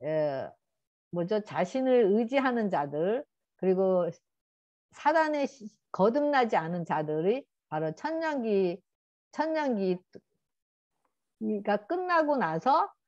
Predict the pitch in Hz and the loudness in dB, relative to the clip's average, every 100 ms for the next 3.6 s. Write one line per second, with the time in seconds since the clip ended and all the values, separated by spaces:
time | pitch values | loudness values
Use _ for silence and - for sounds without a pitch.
0 | _ - 170 - 254 285 - _ _ _ | _ -6 -2 2 2 2 -6 _ _ _
1 | _ _ _ 208 - 208 208 202 202 190 | _ _ _ -18 -8 -6 -6 -2 0 4
2 | 240 294 294 269 254 240 262 240 233 226 | 6 6 4 4 2 2 0 2 0 -2
3 | 220 190 196 214 254 359 | -2 -2 0 0 0 -4